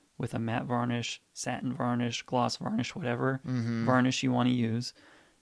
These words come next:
Speaker 1: then let that cure, then paint the other side and do the same thing. And you varnish between. The varnish protects it,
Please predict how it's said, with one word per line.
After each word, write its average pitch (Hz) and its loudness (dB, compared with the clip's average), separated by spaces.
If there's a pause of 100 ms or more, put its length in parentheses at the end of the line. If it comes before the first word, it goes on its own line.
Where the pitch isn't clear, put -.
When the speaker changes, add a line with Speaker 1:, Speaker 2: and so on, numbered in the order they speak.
(160)
Speaker 1:
then 127 4
let 123 2
that 127 0
cure, 117 0
then 113 0
paint 117 -2
the 117 -4
other 107 -4
side 117 -6 (460)
and 120 0
do 117 4
the 113 0
same 117 2
thing. 117 2
And 107 0
you 107 0
varnish 123 6
between. 117 -2
The 110 -6
varnish 131 4
protects - -4
it, 180 2